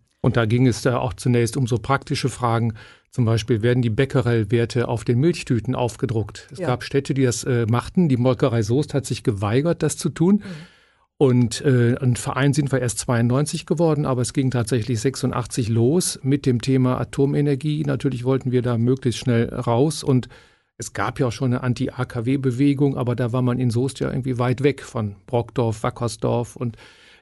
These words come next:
Speaker 1: diesen Orten. Aber dann haben wir gemerkt, wie uns das doch eingeholt hat. Und da begann das Ganze sechsundachtzig, ausgelöst durch die Katastrophe von Tschernobyl.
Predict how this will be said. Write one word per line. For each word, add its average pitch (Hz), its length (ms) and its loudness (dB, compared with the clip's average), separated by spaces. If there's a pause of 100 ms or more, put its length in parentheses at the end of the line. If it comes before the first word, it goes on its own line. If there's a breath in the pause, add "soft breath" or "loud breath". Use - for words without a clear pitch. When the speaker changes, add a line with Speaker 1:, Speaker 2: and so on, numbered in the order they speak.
(120)
Speaker 1:
diesen 131 240 2
Orten. 123 440 -4
Aber 135 260 0
dann 139 340 0
haben - 360 -8
wir 147 80 2
gemerkt, 147 420 0
wie 131 260 0
uns 135 260 -2
das - 220 0
doch - 240 -4
eingeholt 117 520 2
hat. 110 200 -12 (360)
Und 127 440 4
da 143 260 2
begann 143 320 2
das 107 160 -2
Ganze 104 280 0
sechsundachtzig, - 1000 -4
ausgelöst 139 600 2
durch 127 160 2
die 127 120 -4
Katastrophe 127 560 -2
von 127 200 0
Tschernobyl. 98 580 -2